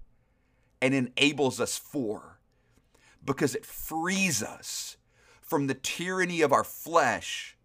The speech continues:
that wars against these five character traits. We'll look at the other side of this tomorrow as Peter calls us to step away from certain things.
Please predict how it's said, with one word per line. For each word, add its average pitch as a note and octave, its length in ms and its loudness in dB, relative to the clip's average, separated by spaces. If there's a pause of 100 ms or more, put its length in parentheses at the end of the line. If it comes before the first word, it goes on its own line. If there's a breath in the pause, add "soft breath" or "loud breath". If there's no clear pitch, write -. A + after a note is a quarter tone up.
(500)
that C#3 200 6
wars C3+ 920 4
against B2+ 840 -2 (220 soft breath)
these C#3+ 600 -2
five C#3+ 920 4 (460 soft breath)
character C3 640 6
traits. - 800 -10 (1400)
We'll A#2+ 160 -2
look D3 140 6
at D3 80 -6
the B2+ 100 4
other D#3 160 10
side C3+ 280 8
of A#2 100 -4
this B2+ 160 -2
tomorrow A2+ 640 6 (720)
as - 120 -6
Peter C#3 280 0
calls C#3+ 340 8
us B2 140 -6
to - 80 -8
step - 260 2
away C#3 320 8
from B2 180 -4
certain A#2+ 360 6
things. - 640 -12